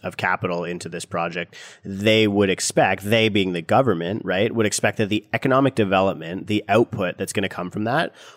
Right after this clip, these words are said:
would substantiate that investment, right? So that could come through taxes, that could come through the creation of jobs, that could come through the creation of industry around these things, right? They don't just throw infrastructure. I mean,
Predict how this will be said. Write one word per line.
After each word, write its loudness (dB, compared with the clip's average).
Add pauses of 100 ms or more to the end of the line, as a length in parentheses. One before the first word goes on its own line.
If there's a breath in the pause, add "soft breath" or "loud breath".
(100)
would 4
substantiate 0 (220)
that 0
investment, -6
right? -8
So -2
that 2
could -14
come 0
through 0
taxes, -6
that -12
could -12
come -4
through -2
the -4
creation -4
of -6
jobs, -4
that -6
could -12
come -4
through 0
the 2
creation -2
of -4
industry -4
around -6
these -8
things, -8
right? -4 (360 loud breath)
They 4
don't 2
just -2 (200 loud breath)
throw 6
infrastructure. 0
I 2
mean, 4